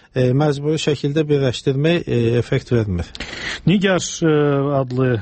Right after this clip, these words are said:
Speaker 2: oxuyucumuz Bakıdan yazır, yəni say-, səhifəmizin, e,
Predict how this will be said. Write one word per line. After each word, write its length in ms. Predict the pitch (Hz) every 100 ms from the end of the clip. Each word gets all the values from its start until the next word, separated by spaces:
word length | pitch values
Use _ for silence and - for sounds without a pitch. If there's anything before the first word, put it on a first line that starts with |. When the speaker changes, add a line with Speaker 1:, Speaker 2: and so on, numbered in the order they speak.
| 123
Speaker 2:
oxuyucumuz 600 | 120 131 117 120 113 -
Bakıdan 360 | 113 104 120 113
yazır, 360 | 110 110 156 139
yəni 120 | 104
say-, 260 | - 117 -
səhifəmizin, 540 | 113 107 101 95 104 107
e, 120 | 101